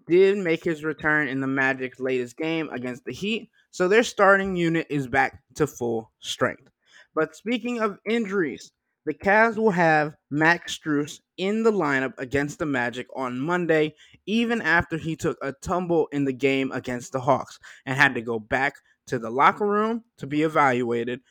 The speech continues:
before coming back to the bench with his teammates. He wasn't listed in Sunday's injury report, although the Cavs did list Caris LeVert as questionable with a sprained right wrist. Over their seven-game winning streak,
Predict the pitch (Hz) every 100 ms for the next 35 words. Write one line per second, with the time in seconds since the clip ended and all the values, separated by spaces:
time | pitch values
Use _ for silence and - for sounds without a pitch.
0 | _ 139 - 185 202 202 180 160 143 151
1 | 151 143 127 123 117 - _ - 123 -
2 | 127 127 - 214 196 123 - _ _ _
3 | _ _ 151 180 220 240 202 208 214 190
4 | 156 156 151 165 160 147 143 - 175 160
5 | 139 131 113 110 113 107 - _ - 139
6 | 135 135 190 185 143 170 _ _ - 139
7 | - 165 160 143 123 113 196 277 233 180
8 | 170 175 - 170 160 151 147 139 147 151
9 | - 131 - - 196 196 175 151 139 131
10 | - _ 143 135 131 - 131 135 123 -
11 | _ 123 120 - _ - 131 - - _
12 | - 165 175 185 160 151 175 185 180 165
13 | 160 143 131 160 151 151 123 107